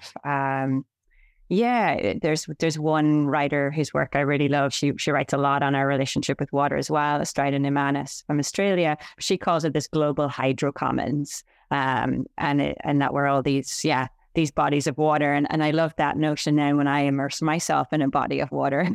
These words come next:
<laughs> It's just like coming into contact with another body of water, yeah, and getting, getting to know it. Um, and so a lot of the, I suppose, the more, like, recent science in the area is really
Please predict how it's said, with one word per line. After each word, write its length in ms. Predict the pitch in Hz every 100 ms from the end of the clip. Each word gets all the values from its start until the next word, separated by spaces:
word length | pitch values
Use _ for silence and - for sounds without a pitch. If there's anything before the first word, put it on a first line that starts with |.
| -
<laughs> 100 | 311 302 349 285 - 311 - 523 554 - _ _
It's 240 | 226 208 -
just 220 | 208 -
like 140 | 208
coming 260 | - 208 196
into 240 | 190 196
contact 420 | 202 185 185 175 180
with 140 | 185
another 280 | 180 175 180
body 280 | 185 180 170
of 80 |
water, 400 | 170 226 190 139 165
yeah, 220 | 175 175
and 100 | 156
getting, 280 | 151 143 135
getting 260 | 156 143
to 120 | 147 156
know 200 | 151 160
it. 180 | 151 - _ _ _ _ -
Um, 760 | 165 165 160 156 156 151 151 143 _ _ _ _ -
and 180 | 190 185
so 180 | 220 208
a 40 |
lot 200 | 196 214
of 120 | 226 220
the, 240 | 196 170
I 40 |
suppose, 320 | 165 - 175 -
the 80 | 180
more, 680 | 175 170 170 165 165 160 160
like, 260 | 160 156 _ _ _
recent 720 | 170 170 190 202 190 196 175 -
science 500 | 175 170 160 170 -
in 120 | 170
the 140 | 156
area 540 | 156 147 151 147 143 - _ _ _
is 440 | 165 156 151 - -
really 540 | 156 160 151 139 139